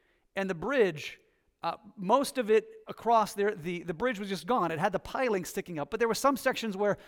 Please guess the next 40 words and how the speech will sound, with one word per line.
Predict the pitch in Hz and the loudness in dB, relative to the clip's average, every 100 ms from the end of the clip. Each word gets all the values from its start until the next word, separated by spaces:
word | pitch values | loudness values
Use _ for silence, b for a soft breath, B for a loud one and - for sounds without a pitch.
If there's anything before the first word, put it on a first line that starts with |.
| B B | B B
it, | 208 170 | 4 4
the, | 185 165 | -6 -6
the, | 160 165 - b - | -6 -6 -6 b -8
the | 165 | -8
bridge | 143 156 208 269 196 | -6 -8 -2 -2 -2
that | 202 | -8
spanned | - 233 202 | -4 -4 -2
from | 185 | -2
one | 226 247 | 0 0
piling | 220 226 | 0 0
to | 202 | 0
ano-, | 208 220 165 | -2 -4 -4
to | 196 | -4
another | 214 214 | -2 0
had | 180 - | -2 -2
come | 220 202 | 0 0
loose | 247 233 | -2 -2
and | 180 | -2
fallen | - 220 220 | 0 2 4
off | 214 196 | 4 2
on | 185 | 0
one | 202 190 | -2 0
side, | 226 180 | 2 2
and | 147 | 2
you | 165 | -6
could | 165 | -8
just | 156 | -8
see | 220 | -8
them | 170 139 | -10 -10
stacked | - 156 - | -4 -6 -6
there. | - - - b b b b b b b b b | -12 -14 -18 b b b b b b b b b
The | 190 - | -8 0
immensity | 226 214 247 311 - 196 - 156 147 - | 0 2 6 6 6 0 0 -6 -2 0
of | 165 175 | 0 0
the | 196 | -6
power | - - 262 254 208 156 147 | -6 0 8 10 8 4 -2
of | 170 | -2
what | 180 196 | 0 -2
we | 190 | -2
faced | - 220 175 135 - - | -2 0 0 -2 -10 -12